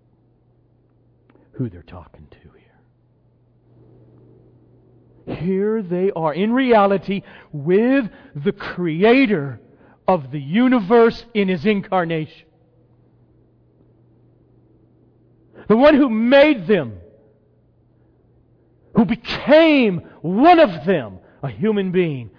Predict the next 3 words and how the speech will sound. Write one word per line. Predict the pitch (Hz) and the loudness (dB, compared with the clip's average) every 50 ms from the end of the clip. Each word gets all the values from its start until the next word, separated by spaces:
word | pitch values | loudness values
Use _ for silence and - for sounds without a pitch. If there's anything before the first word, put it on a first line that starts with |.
| _ _ _ _ | _ _ _ _
stands | - - - - - - - - 226 220 220 214 196 175 160 147 139 139 - - _ _ _ _ _ _ _ _ _ _ - | -20 -20 -20 -20 -20 -12 0 2 4 4 4 4 2 0 -2 -4 -6 -10 -12 -16 _ _ _ _ _ _ _ _ _ _ -8
before | 113 143 131 104 - - _ _ _ 175 170 165 165 165 143 | -8 -6 -6 -8 -12 -18 _ _ _ -4 -2 -2 -2 -2 -4
them, | 104 101 110 90 82 80 78 78 78 | -8 -12 -18 -20 -20 -20 -20 -20 -20